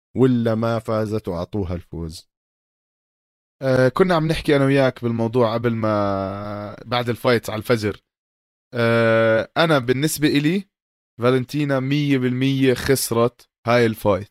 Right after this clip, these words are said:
Speaker 2: مية بالمية. مستحيل، ما بتقدر تقنعني، ولا حدا بالعالم بيقدر يقنعني، آه، إنه فازت هاي الفايت.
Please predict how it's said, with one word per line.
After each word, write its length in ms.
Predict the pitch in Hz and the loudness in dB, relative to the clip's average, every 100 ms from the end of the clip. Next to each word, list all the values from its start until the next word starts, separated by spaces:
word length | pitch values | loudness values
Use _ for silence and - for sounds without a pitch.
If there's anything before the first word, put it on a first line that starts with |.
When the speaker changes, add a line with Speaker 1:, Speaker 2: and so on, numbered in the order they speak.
| _ _ _ _ | _ _ _ _
Speaker 2:
مية 180 | 127 147 | -2 0
بالمية. 320 | 131 123 120 | 0 -2 -4
مستحيل، 580 | 98 120 - 113 139 104 | -4 -4 -4 -2 -2 0
ما 140 | 117 139 | 0 -2
بتقدر 240 | 123 123 | -2 -8
تقنعني، 580 | - - 127 123 117 - | -10 -12 -10 -8 -8 -8
ولا 220 | 110 135 120 | -4 -4 -2
حدا 180 | 127 | -4
بالعالم 300 | 120 120 123 | -2 -2 -2
بيقدر 220 | 113 110 110 | -2 -2 -4
يقنعني، 540 | - 117 107 107 113 _ _ _ _ _ | -4 -6 -6 -6 -8 _ _ _ _ _
آه، 380 | 113 107 104 78 | -2 0 0 -2
إنه 180 | 117 110 | -2 -2
فازت 400 | - 131 113 - | 2 2 0 -2
هاي 120 | 107 | -2
الفايت. 380 | 101 - 98 | -2 -6 -8